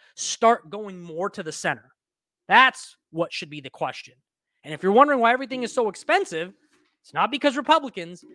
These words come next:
it's because there's a lack of freedom. There's a lack of the free market. I wanna go to Cynthia. She is, she is a contributor to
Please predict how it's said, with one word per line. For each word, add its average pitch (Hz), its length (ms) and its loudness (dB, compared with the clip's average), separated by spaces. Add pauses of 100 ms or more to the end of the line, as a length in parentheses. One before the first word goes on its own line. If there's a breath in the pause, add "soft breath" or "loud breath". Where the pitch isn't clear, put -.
(120)
it's 180 140 -14
because 208 280 -10
there's 175 160 -10
a 175 60 -6
lack 170 480 -4 (160)
of 170 100 -8
freedom. 160 400 -10 (160)
There's 156 160 -10
a 165 60 -4
lack 190 400 -2 (320)
of 160 120 -8
the 151 60 -18
free 175 260 -10
market. 151 360 -8 (800)
I 226 80 8
wanna 320 240 2
go 233 220 0
to 220 320 -10
Cynthia. 302 540 -6
She 214 580 -14 (120)
is, 196 460 -4 (1500)
she 277 220 -2
is 240 100 -4
a 233 40 -10
contributor 190 680 -6 (140)
to 185 340 -6